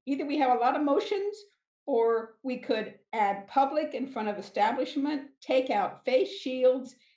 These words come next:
and accept his proposal.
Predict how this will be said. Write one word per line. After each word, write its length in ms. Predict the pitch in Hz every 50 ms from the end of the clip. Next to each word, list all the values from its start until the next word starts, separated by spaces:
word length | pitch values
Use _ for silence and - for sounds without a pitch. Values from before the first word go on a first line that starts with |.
| _ -
and 140 | 240 233 220
accept 600 | 208 202 - - - 220 208 208 - - - - _ _ _ _ _
his 500 | 254 214 214 208 202 208 202 - - - _ _ _ _ _ _ _ _ _ _
proposal. 720 | - 202 - - 226 202 202 202 - 170 - - - -